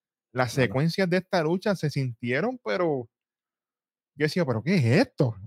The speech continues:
Speaker 1: Era como si tú estuvieras viendo ge-, gente que no, que no saben ni qué diablo están haciendo. Al final fue que apretaron y entonces fue que se vio decente.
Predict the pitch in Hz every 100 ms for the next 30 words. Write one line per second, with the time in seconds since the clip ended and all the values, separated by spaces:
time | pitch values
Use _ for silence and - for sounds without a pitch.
0 | - 175 262 226 185 180 220 233 226 262
1 | 262 214 185 143 170 214 233 202 202 190
2 | 175 180 220 220 202 208 208 196 - 190
3 | 156 139 131 - _ _ - 170 190 -
4 | 180 185 269 247 202 214 - 180 175 175
5 | 180 214 185 165 180 185 196 175 165 170
6 | 170 139 143 - 110